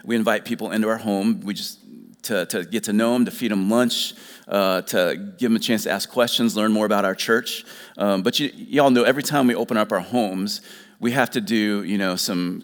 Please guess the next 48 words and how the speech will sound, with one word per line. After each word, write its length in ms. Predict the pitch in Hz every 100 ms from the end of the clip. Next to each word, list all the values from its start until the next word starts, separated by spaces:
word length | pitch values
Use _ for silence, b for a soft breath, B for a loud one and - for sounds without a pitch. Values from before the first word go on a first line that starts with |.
| -
kind 180 | - 107
of 120 | 92
deep, 260 | 113 110
not 240 | 110 101 73
deep 200 | 76 -
cleaning. 420 | - 78 82 82
I 120 | -
make 240 | 87 92 -
that 120 | -
sound 300 | - 85 82
terrible. 400 | 95 82 78 82 B B -
We 80 |
have 60 | 139
to 80 | 143
do 100 | 139
a 20 |
little 200 | 127 131
bit 100 | 131
of 80 | 139
cleaning 340 | 139 107 104
just 180 | 120 110
to, 240 | 110 101 -
you 140 | 117
know, 140 | 104 92
spruce 340 | - - 120
things 240 | - 135 123
up. 320 | 113 - - B B -
Um, 460 | 104 101 92 92 - B B
but 160 | 135 123
when 140 | 143
people 220 | 185 196
come 200 | 175 175
into 220 | 151 143
our 120 | 131 120
home 300 | 139 143 143
today, 500 | 110 92 78 64 95
there's 240 | 110 135
some 160 | - 151
common 380 | - 147 143 160
spaces, 720 | - 117 110 - 117 139 -
you 140 | 107
know, 120 | 110
where 340 | 104 101 98 101 B B
people 220 | - 110 113 104
will, 120 | 117
will 140 | 113
come 280 | 120 - 143
in, 400 | 107 92 117 143